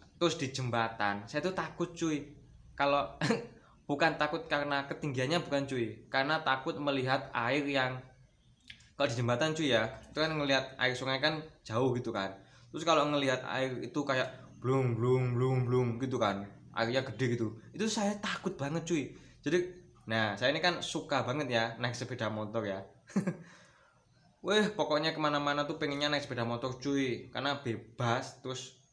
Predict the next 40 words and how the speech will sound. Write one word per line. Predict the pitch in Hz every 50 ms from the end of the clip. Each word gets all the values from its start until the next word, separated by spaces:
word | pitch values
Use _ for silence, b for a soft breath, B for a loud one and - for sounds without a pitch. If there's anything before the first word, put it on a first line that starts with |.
| _ _ _
kalau | - 131 123 131
naik | 139 127 131
mobil, | 147 156 151 156 165 151 143 -
cuy, | 131 123 123 120 120 120 - -
itu | 120 - -
kan | 160 160 156 156 - - - _ _ _ _ _ _
kalau | 107 107 104
kena | 123 120 90
macet, | 92 123 120 120 117 - 131 127
cuy, | - 123 117 113 110
kan | - 135 170 - 127
ribet | 127 120 - 139 120 - - -
banget | 113 101 101 113 120 117 - -
gitu | - 117 107
loh. | 104 101 101
Kalau | - 107 107
naik | 113 117
sepeda | 113 117 110 110 104
motor | 107 107 113 131 135
kan | 135 127 113
nggak | 101 101 98 98 - - - -
bebas | 120 113 113 117 117 117
<laughs> | 120
banget | 113 120 151 -
kan, | - - 165 - -
cuy. | - 165 151 143 139 143 B B B B -
Kalian | 135 156 160 165 160
pasti | 165 156 147 139 135
setuju | 143 135 127 - 139 139
nih | 135 127 120 117 127
yang | 120 135 113 - B B B _
penikmat. | 120 113 117 110 113 113 110 - 120
Nah, | 113 110 107 - B B B B B B B _ -
itu, | 175 170 175 196 190 190 -
cuy, | 196 185 180 185 190 196 196 196 - - - - _ _ _ _ _ _ _ _ _ _ _ _ _ - -
kalau | - 139 139 147 117 -
pas | 147 135 -
di | - 120
jembatan, | - 117 117 120 117 117 117 - 127 123 117
cuy, | 120 117 110 107 107